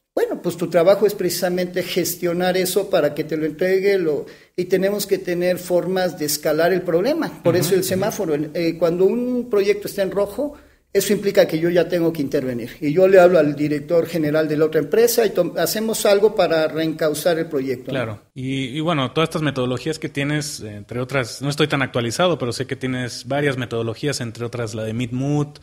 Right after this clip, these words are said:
Speaker 1: Sí.
Speaker 2: Y otras, no sé si nos puedes platicar alguna metodología que tú hayas descubierto o desarrollado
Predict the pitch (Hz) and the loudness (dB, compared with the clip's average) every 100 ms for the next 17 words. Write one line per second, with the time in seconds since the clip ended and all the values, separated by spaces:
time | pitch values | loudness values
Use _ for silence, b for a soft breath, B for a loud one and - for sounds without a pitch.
0 | B B - - 151 - 170 160 170 156 | B B 2 4 6 6 4 2 0 0
1 | - 156 165 190 135 139 139 156 151 110 | -2 -4 -4 -4 -2 0 0 0 0 -2
2 | 117 117 139 135 - 131 131 113 - 113 | -4 -4 -6 -8 -4 -4 -2 -4 -6 -4
3 | 117 117 127 113 104 107 110 113 123 123 | -4 -4 -4 -4 -4 -8 -8 -4 -2 -2
4 | 127 | -6